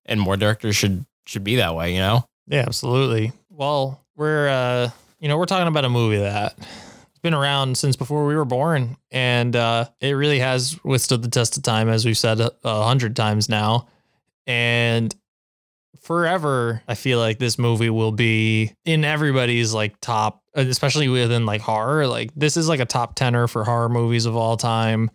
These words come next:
Speaker 2: This could be, I guess, depending on your stylings. Like, I feel like anybody who truly, really likes movies, this movie is going to be in, like, at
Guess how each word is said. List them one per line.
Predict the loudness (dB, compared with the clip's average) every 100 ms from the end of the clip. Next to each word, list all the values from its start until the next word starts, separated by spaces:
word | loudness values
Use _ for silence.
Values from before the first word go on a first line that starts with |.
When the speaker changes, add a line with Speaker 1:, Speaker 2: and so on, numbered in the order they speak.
| _
Speaker 2:
This | -2 -2
could | -2 -2 0 0
be, | 0 0 0
I | 0
guess, | 0 0
depending | 0 0 2 2
on | 2
your | 2 0
stylings. | 0 0 0 2 2 2 2 0
Like, | -2
I | -6 _ _ -4
feel | -2
like | 0
anybody | 0 2 2 2
who | 2
truly, | 0 -2 0 2 2 2
really | 0 0 2
likes | 2 0 -2
movies, | 0 0 2 2 2 0 -2
this | 0 0 0
movie | 0 2 2
is | 0
going | 0 0 0
to | 0
be | 2 2
in, | 2
like, | 0 -2 0
at | 0